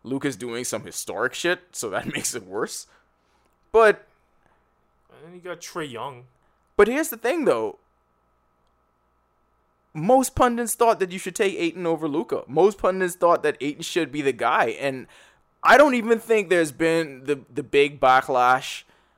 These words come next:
Speaker 1: for that. The bigger backlash has been the Kings taking Bagley over Luka. Now, that's the pick that's been,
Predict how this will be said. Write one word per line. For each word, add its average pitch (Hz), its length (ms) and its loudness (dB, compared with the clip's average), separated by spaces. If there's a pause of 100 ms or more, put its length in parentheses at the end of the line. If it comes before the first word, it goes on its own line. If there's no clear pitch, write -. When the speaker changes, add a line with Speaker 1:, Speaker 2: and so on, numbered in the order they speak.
(340)
Speaker 1:
for 156 240 -2
that. 135 460 4 (180)
The 160 80 0
bigger 208 300 6
backlash 160 560 6
has 156 100 -4
been 151 200 -4
the 135 60 -6
Kings 170 300 -2
taking 151 360 0
Bagley 123 440 4
over 127 240 2
Luka. 101 380 -12 (460)
Now, 120 220 0
that's 135 420 4
the - 140 6
pick - 260 2
that's 123 220 -2
been, 120 420 -6